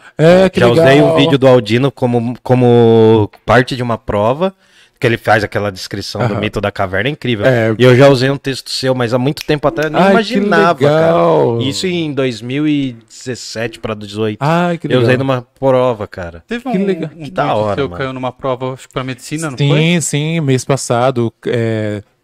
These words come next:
Speaker 1: foram três questões, três publicações diferentes minhas que foram parar em pub-,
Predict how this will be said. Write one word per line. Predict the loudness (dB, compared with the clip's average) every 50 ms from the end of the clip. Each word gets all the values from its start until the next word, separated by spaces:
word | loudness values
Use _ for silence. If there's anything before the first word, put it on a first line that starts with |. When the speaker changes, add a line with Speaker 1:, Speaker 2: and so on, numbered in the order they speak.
| _ -10
Speaker 1:
foram | -4 -2 -2 -2 -2
três | -2 0 0 2 0 0 -2 -2
questões, | -4 -4 -6 -6 -6 -4 -2 -2 -4 -2
três | 0 0 0 0
publicações | -2 _ _ -10 -8 -6 -4 -2 -2 -2 -2 -2 -4 -4
diferentes | -6 -6 -8 -6 -6 -6 -8 -10 -12 -16 -14 -12
minhas | -10 -8 -8 -8 -10
que | -10 -10 -8
foram | -4 -4 -4 -4 -4
parar | -2 -2 -2 -2 -2 -4 -6
em | -8
pub-, | -8 -8 -10 -10 -8